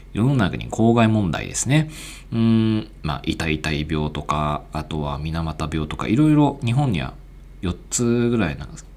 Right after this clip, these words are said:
四大公害病みたいなのがあったんですけれども、おそらくその、えー、公害が起きた千九百六十年代に入って、えー、オレンジ色の色素に有害物質が含まれているのではという風評があっ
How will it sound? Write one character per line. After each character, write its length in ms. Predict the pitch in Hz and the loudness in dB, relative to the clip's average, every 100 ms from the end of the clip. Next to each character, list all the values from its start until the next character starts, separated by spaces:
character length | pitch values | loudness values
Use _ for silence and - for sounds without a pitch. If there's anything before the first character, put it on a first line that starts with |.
| - - | -20 -14
四 240 | - 107 113 | -4 -2 0
大 240 | 104 101 | 2 0
公 340 | - 110 104 104 | 0 2 2 2
害 320 | 95 95 90 | 0 0 -2
病 200 | 92 87 | 0 0
み 80 | 87 | -2
た 100 | 76 | -4
い 20 | |
な 80 | 71 | -6
の 40 | |
が 60 | 69 | -6
あ 40 | |
っ 40 | - | -6
た 100 | - | -6
ん 80 | 69 | -6
で 60 | 65 | -6
す 100 | - | -6
け 80 | |
れ 60 | 55 | -8
ど 40 | |
も、 160 | - 65 - - | -10 -12 -14 -6
お 60 | 113 | -2
そ 140 | 175 | 2
ら 120 | 156 | 2
く 240 | 139 156 117 | 4 2 2
そ 160 | - 95 | -2 -2
の、 240 | 85 85 - - - - | -4 -6 -10 -20 -20 -12
え 340 | 78 67 67 58 | -10 -8 -8 -10
ー、 20 | |
公 260 | - 90 85 | -4 -2 -2
害 320 | 80 78 78 | -2 -4 -6
が 180 | - 71 - | -6 -8 -4
起 80 | 95 | -6
き 60 | - | -4
た 180 | 62 - | -8 -6
千 200 | - 104 | -4 -2
九 100 | - | -4
百 140 | 87 78 | -6 -6
六 180 | 85 | -4
十 160 | 110 147 | 0 0
年 220 | 156 151 | 2 0
代 120 | 98 | -2
に 80 | - | -4
入 100 | 110 | -8
っ 20 | |
て、 260 | 135 80 - - - - - - - - | -4 -6 -6 -18 -18 -20 -20 -20 -20 -10
え 280 | 117 101 92 | -6 -4 -4
ー、 40 | - | 0
オ 120 | 92 | 2
レ 100 | 156 | 4
ン 100 | 175 | 4
ジ 120 | 156 | 4
色 140 | 151 147 | 4 4
の 140 | 143 | 2
色 280 | - - 92 | 0 0 0
素 120 | - | -2
に 160 | 62 71 | -6 -2
有 180 | 98 | 0
害 200 | 113 117 | 2 2
物 160 | 117 117 | 2 0
質 240 | - - - | -2 -6 -8
が 80 | |
含 300 | 78 - 98 | -10 -6 -4
ま 140 | 110 139 | 0 0
れ 80 | 135 | 2
て 140 | 127 | 0
い 60 | 113 | 0
る 60 | |
の 180 | 113 107 | 0 0
で 140 | 104 | 0
は 220 | 95 123 151 | -2 -2 -4
と 200 | - 64 | -4 -4
い 120 | 60 | -4
う 40 | |
風 380 | 65 - 147 160 | -6 0 4 4
評 460 | 160 151 139 135 131 | 2 0 4 4 4
が 280 | 170 - - - | 2 0 -4 -12
あ 80 | |
っ 60 | - | -12